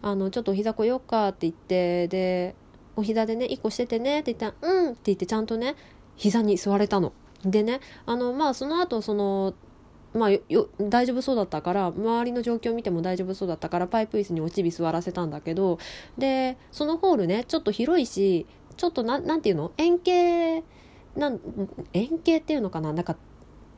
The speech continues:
まあ、四角ない、うん、そっか、円形って言ってんのかな、ああいうのって。円形の施設で、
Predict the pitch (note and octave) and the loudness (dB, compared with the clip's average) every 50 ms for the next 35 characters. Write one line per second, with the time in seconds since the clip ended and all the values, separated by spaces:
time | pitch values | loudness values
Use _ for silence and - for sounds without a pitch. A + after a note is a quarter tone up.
0 | - - - - - - - - - A#3+ G#3+ G3 - - F4 F4 - E4+ D#4+ D#4 | -20 -20 -20 -20 -20 -20 -18 -8 -2 -2 -2 -2 0 0 0 2 2 2 2 2
1 | A#3+ - - F3 F3+ E3+ E3 D#3 C3+ - - - D3+ - - G3+ G3+ G3 A#3+ A3+ | 0 0 0 2 2 2 2 0 -2 -6 -6 -4 -4 0 0 0 0 2 0 0
2 | A#3 A3+ A3+ B3+ B3 G3+ E3 - - D#3 D#3+ D#3 D#3 D#3 D#3 D3+ C#3+ C#3+ - - | 0 -2 -2 0 0 0 -2 -2 -2 -2 -2 0 0 -2 -2 -2 -4 -6 -8 -6
3 | - - - C4+ C#4 C#4 D4 C#4+ C4+ C4+ C4 - - A3 - - E3 F3+ F3+ E3 | -6 -2 -2 -2 0 0 0 0 0 0 -2 -2 -2 -2 0 0 2 2 2 2
4 | - | 0